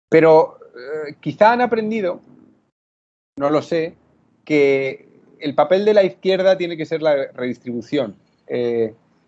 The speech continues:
y yo creo que sí que hay ciertas medidas de Biden que van, eh, enfocadas a, mm, a ayudar a las clases populares, también blancas,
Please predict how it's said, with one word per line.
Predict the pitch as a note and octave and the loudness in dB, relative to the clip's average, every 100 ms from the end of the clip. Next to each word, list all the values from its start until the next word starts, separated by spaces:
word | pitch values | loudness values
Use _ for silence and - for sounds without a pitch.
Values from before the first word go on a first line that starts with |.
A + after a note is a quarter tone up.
| _ | _
y | E3 C3 | -8 -2
yo | D#3 G3+ | 0 2
creo | G#3+ A3+ | 2 0
que | G3 | -2
sí | - A3 | -4 0
que | G3+ | 4
hay | G3 F#3+ | 4 4
ciertas | - F#3 F3 F#3 F3+ | 0 -2 2 4 4
medidas | F3 F3 F3+ F3 D#3+ | 0 -2 2 2 2
de | E3 | 2
Biden | F3 E3 D3+ F3 G3+ _ _ _ | 2 0 -4 -6 -16 _ _ _
que | - | -2
van, | D3 E3 F#3 F#3+ D3+ | 0 0 -2 -8 -12
eh, | D3 B2+ B2 A#2 B2 G#2+ G#2 | -16 -18 -20 -20 -18 -18 -14
enfocadas | E3 D3+ D3+ F3 E3+ D#3+ F#3 - _ _ _ - | -10 -4 0 4 4 4 0 -10 _ _ _ -4
a, | D3+ C#3+ C#3 C3 | 2 4 4 2
mm, | B2+ B2 A#2 A2+ - | -4 -8 -10 -14 -16
a | - C#3 | -8 -6
ayudar | C3+ C#3 F3 G3 F3+ | -4 0 2 2 -2
a | D#3+ | -4
las | D3+ C3 | -4 -6
clases | - D#3 E3 D#3+ | -8 -10 -10 -12
populares, | F3 D#3 E3 F3 C#3 A2 | -12 -4 -2 0 -2 -4
también | B2 C#3+ D#3+ | -6 -6 -4
blancas, | E3 E3+ D3 D#3 | -4 -4 -4 -4